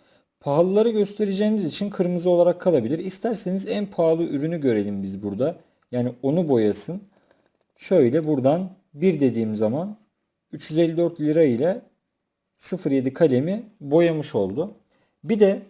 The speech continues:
aynı grup içinde tekrardan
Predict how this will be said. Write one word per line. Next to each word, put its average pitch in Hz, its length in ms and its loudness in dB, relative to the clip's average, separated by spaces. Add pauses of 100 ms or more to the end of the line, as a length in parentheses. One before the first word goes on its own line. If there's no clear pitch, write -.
(540)
aynı 180 580 2 (180)
grup 160 320 0
içinde 123 640 -2 (580)
tekrardan 123 840 0